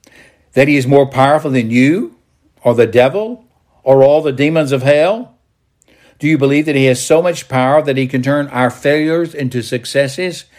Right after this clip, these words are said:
and our past mistakes and even the lessons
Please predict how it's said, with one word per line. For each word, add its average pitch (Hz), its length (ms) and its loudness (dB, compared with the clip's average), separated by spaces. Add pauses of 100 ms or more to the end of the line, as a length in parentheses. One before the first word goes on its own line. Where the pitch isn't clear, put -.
(240)
and 135 140 0
our 127 140 2
past 151 480 -4
mistakes 139 560 -2
and 135 160 0
even 170 400 0
the 147 100 0
lessons 147 720 -2